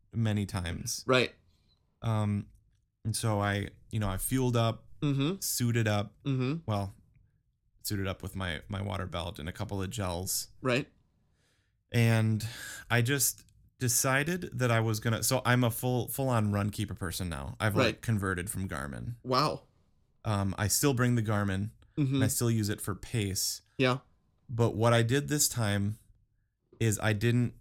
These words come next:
Speaker 1: I brought it, um, but didn't turn it on.
Speaker 2: Okay.
Speaker 1: And I did all Runkeeper.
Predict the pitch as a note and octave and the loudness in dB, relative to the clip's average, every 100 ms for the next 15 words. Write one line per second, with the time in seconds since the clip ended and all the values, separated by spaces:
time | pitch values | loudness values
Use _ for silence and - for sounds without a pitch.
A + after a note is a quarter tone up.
0 | - G#2+ G#2 A2+ A2+ A2+ C3 D#3 - _ | -6 -2 0 2 4 4 4 0 -4 _
1 | _ _ _ _ _ - G#2 G2 G2+ G2 | _ _ _ _ _ -6 -2 0 0 -2
2 | - _ _ - A2 G2+ A2+ G#2+ A#2 G#2+ | -6 _ _ -6 -2 0 0 0 0 0
3 | G2+ E2+ D2+ G2+ A#2 _ _ _ _ C#3 | 0 -2 -4 -6 -10 _ _ _ _ -6
4 | C3 B2 - _ _ _ A#2+ G#2+ G2+ G2 | -2 -2 -6 _ _ _ 0 2 2 0
5 | - - A2+ G#2 - G#2+ A2+ G#2+ G#2 G#2 | -2 -6 -2 -2 0 0 0 2 0 0
6 | - G2 D2+ D2+ | -4 -6 -4 -6